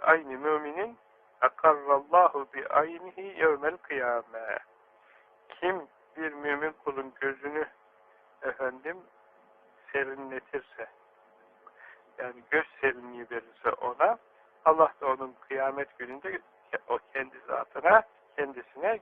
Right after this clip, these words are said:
göz serinliği verir. Göz serinliği Araplarda yani gönül hoşluğu, gönül şenliği manasında kullanılıyor.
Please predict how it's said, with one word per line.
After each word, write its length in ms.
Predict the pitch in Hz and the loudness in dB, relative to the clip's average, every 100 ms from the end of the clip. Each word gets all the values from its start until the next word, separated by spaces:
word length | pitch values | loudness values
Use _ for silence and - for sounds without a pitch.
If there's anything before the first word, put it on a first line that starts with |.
| - | 0
göz 180 | 165 - - | 0 0 0
serinliği 560 | 147 131 131 135 185 170 | 0 0 -4 -8 -8 -6
verir. 300 | 135 - - - - _ - | -6 -8 -20 -20 -20 _ -6
Göz 160 | 208 208 - | -4 -4 0
serinliği 560 | 180 165 165 175 240 285 _ _ _ _ - | 0 0 -4 -6 -8 -10 _ _ _ _ 4
Araplarda 680 | 175 170 165 175 175 233 262 202 | 8 8 8 6 6 4 -2 0
yani 320 | 175 170 180 | 0 0 -4
gönül 260 | 156 160 170 | -2 -2 -2
hoşluğu, 580 | 143 135 - - 123 113 _ _ _ - | -2 -2 -4 -12 -12 -12 _ _ _ -4
gönül 280 | 147 151 | 0 0
şenliği 480 | - - 135 131 127 | -2 -6 -6 -6 -10
manasında 520 | 123 120 117 117 - | -4 -4 -4 -8 -8
kullanılıyor. 560 | - - 117 117 113 | -12 -8 -10 -10 -12